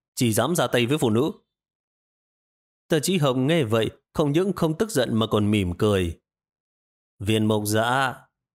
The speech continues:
đừng cho là tôi không biết anh đang nghĩ gì. Nói thật cho anh biết, hôm nay chẳng ai cứu được bọn họ đâu.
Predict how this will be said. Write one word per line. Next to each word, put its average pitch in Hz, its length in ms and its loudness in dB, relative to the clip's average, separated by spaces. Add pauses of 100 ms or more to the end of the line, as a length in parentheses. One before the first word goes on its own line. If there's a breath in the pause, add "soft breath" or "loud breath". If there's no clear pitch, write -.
(100)
đừng 135 280 0
cho 151 160 0
là 123 200 0
tôi 135 140 2
không 143 180 0
biết 175 140 0
anh 143 220 -2
đang 139 160 0
nghĩ 175 180 2
gì. 95 520 -2 (800)
Nói 175 220 0
thật 107 260 -2
cho 117 100 0
anh 104 200 0
biết, 113 220 0 (540)
hôm 120 200 0
nay 113 200 0
chẳng 113 240 -2
ai 143 320 -2
cứu 165 160 0
được 139 100 0
bọn 107 160 0
họ 117 140 -2
đâu. 113 520 -2